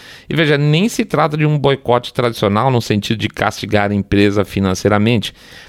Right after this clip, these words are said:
mas deixar de consumir produtos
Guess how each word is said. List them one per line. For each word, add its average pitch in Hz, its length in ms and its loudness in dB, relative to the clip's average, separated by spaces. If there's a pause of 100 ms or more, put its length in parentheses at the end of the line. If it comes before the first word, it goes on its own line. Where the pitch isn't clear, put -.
mas 151 480 0
deixar 175 420 0
de 123 120 -6
consumir 110 420 0
produtos 139 680 0